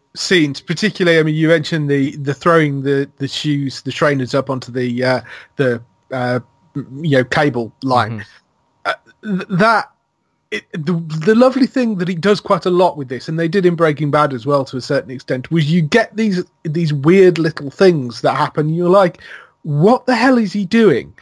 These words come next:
Speaker 2: <laughs>
Speaker 1: I, yeah, 'cause they don't explain, yeah, there's no explanation, there's, uh, of, well, this'll
Speaker 2: Yeah.
Speaker 1: do this. There's no exposition up until that point. So it's not,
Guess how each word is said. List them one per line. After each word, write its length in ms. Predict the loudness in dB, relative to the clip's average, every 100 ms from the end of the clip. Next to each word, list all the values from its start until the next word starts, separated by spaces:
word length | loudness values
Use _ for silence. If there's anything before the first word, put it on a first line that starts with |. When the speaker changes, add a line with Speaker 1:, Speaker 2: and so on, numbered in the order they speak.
| -16
Speaker 2:
<laughs> 160 | -14 -6
Speaker 1:
I, 240 | 0 0 2
yeah, 160 | 0
'cause 240 | 0 -2 0
they 160 | 0
don't 340 | 2 2 0 -4
explain, 680 | -10 -12 -6 0 0 0 -4
yeah, 160 | -4 -2
there's 220 | -4 -4
no 180 | -2 -2
explanation, 640 | -4 -4 -2 -2 -6 -4
there's, 180 | -4 -6 -8
uh, 140 | -8 -4
of, 320 | 0 0 0 -6 -20 -16 -2
well, 280 | 2 2 0
this'll 360 | 0 0 2 -2
Speaker 2:
Yeah. 40 |
Speaker 1:
do 140 | 0 -2
this. 220 | -4 -4
There's 240 | -2 0
no 280 | 2 4 4
exposition 800 | 2 -2 -12 -8 -6 -6 -6 -12 -16 -10
up 180 | -8
until 280 | -8 -6 -2
that 240 | 0 -2 -2
point. 360 | -4 -6 -12 -20 -20 -20 -14
So 180 | 0 2
it's 200 | 2 0
not, 280 | 2 0